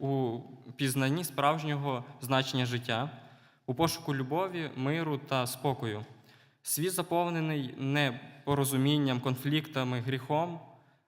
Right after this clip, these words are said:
але ми, як християни, повинні бути світлом та сіллю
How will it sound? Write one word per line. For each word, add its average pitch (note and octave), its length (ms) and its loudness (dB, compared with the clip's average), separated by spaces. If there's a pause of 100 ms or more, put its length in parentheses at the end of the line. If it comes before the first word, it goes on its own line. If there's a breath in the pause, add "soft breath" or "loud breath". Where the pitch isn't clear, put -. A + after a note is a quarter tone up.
але B2+ 520 4 (140)
ми, D3+ 200 2
як B2+ 160 0
християни, C#3 600 0
повинні C#3+ 340 0
бути C#3+ 280 0
світлом D#3 440 0
та C#3 120 -4
сіллю A#2 440 0